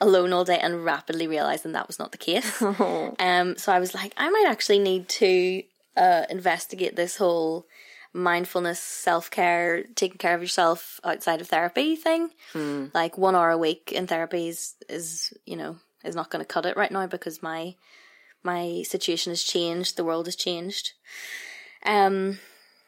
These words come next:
Speaker 1: so one of the things that I got into very quickly, and it became, like, my main thing, was yoga.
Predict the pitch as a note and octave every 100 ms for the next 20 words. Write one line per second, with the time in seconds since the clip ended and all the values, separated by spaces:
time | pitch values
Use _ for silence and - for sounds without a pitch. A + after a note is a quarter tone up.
0 | _ _ _ _ _ - - A#3 G3+ F#3
1 | A#3+ A#3+ G#3 F#3 F3+ F3+ - E3+ E3+ E3+
2 | F3+ - _ _ F#3 E3+ - E3+ E3 -
3 | F3 E3+ E3+ F3+ F3+ F3+ E3 D3+ F3 F3
4 | G3 F#3+ _ E3 D#3+ E3 - E3+ E3 E3
5 | E3+ - D#3+ D#3 - F3 E3+ E3+ D#3+ D#3+
6 | E3 E3+ F3 E3+ D#3+ - A3